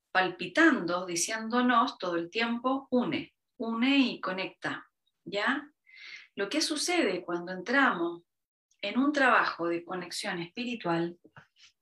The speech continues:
energético, eh, es que empezamos a explorar otros grados vibracionales que son muy atractivos, muy atractivos. ¿Qué es lo que sucede cuando hago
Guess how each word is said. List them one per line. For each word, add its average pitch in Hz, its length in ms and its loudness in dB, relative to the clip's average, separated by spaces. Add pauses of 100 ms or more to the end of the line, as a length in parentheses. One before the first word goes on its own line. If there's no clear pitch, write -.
(440)
energético, 208 1000 -6 (1120)
eh, 190 800 2
es 240 160 -2
que 302 100 0
empezamos 277 580 2
a 240 60 2
explorar 220 640 2
otros 262 360 2
grados 233 580 2
vibracionales 202 1080 -2 (520)
que 170 60 -6
son 202 260 -4
muy 214 180 -4
atractivos, 185 1040 -4 (440)
muy 185 340 -2
atractivos. - 640 -14 (720)
¿Qué - 80 -2
es 247 80 4
lo 247 60 4
que 247 100 -2
sucede 247 480 4
cuando 196 400 0
hago 170 560 0